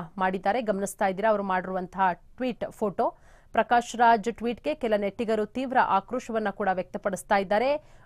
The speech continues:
ವಿಜ್ಞಾನಿಗಳ ಸಾಧನೆಯನ್ನ ಅಣುಕಿಸುವ ಕೆಲಸ ಯಾರಿಂದಲೂ ಕೂಡ ಆಗಬಾರದು. ಎಲ್ಲವನ್ನ ರಾಜಕಾರಣದ ಕಣ್ಣಿನಲ್ಲಿ ನೋಡಬಾರದು ಅಂತ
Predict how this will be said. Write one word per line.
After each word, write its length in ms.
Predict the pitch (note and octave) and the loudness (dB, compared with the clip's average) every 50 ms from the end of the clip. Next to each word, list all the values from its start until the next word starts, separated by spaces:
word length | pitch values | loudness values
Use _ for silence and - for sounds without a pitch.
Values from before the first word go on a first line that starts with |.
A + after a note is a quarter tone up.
| - G3+ | -2 0
ವಿಜ್ಞಾನಿಗಳ 680 | G#3+ A3+ F#3+ F3+ A#3+ C4+ D4+ D#4+ D#4+ C#4+ C#4 C4+ C4 | 0 2 2 2 2 2 4 2 2 2 4 4 4
ಸಾಧನೆಯನ್ನ 760 | B3 - - A#3 G#3 A3+ A#3+ - A#3+ B3+ C4 B3+ B3 A#3 A#3 A3+ A3 - | 2 2 4 6 6 6 4 2 0 -4 -2 0 0 0 2 0 0 0
ಅಣುಕಿಸುವ 680 | - A3+ A#3+ C#4 D4+ - - D#4+ C#4+ - - C#4 C#4 | 0 0 0 0 -2 -2 -4 -6 -6 -2 2 2 2
ಕೆಲಸ 360 | C4 - B3 A3 A3 - - B3 A3 G#3 | 2 2 0 -2 -2 2 4 4 4 4
ಯಾರಿಂದಲೂ 580 | G#3 G3 F#3+ F#3 G3 A#3+ B3 B3 B3 A#3 A#3 A3+ | 4 4 2 2 2 2 0 -2 0 0 -2 -2
ಕೂಡ 200 | - - A3 G3 - | 0 0 0 0 0
ಆಗಬಾರದು. 840 | - F#3 F#3 F#3+ F#3+ G#3+ F#3+ G#3 G3+ G3+ G3+ F#3 A3+ A#3+ B3 B3+ - - - - - - - - - | 2 2 0 0 2 2 4 6 6 4 4 0 -2 -2 -4 -6 -10 -16 -20 -20 -20 -20 -14 -6 -2
ಎಲ್ಲವನ್ನ 580 | F#3 F#3+ G#3 A#3+ C#4+ E4 F4 D#4 E4 D#4 D#4 D#4+ D4 - - | 2 4 6 10 10 10 10 10 8 6 6 4 4 2 0
ರಾಜಕಾರಣದ 760 | - G3+ G3+ G3+ G3 A3 A#3 - - A3+ G#3 G#3 G#3+ G#3 F#3+ G3 | 2 4 4 4 4 2 -2 2 4 4 4 4 2 0 -2 -2
ಕಣ್ಣಿನಲ್ಲಿ 680 | G3 - - A#3+ C4+ C#4+ D#4 D#4 C#4+ B3+ A#3 A3 G#3+ | -2 -4 -4 -4 -2 -2 -2 -2 -2 0 0 0 -2
ನೋಡಬಾರದು 680 | G#3 G3+ G#3 C4 E4 - C4+ D4+ B3+ A3+ G#3 F#3 G3+ G3+ | 0 4 4 6 6 6 8 8 6 6 4 2 -4 -4
ಅಂತ 220 | G3 G3 - | -4 -2 0